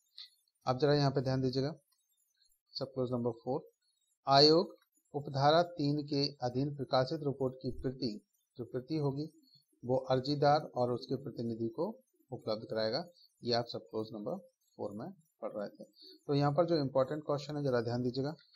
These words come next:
सशस्त्र बलों के लिए सीधा सीधा section से related एक question यहीं से डायरेक्ट बनेगा।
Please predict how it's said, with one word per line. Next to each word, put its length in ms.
सशस्त्र 440
बलों 180
के 100
लिए 100
सीधा 240
सीधा 240
section 380
से 400
related 680
एक 120
question 300
यहीं 100
से 120
डायरेक्ट 280
बनेगा। 340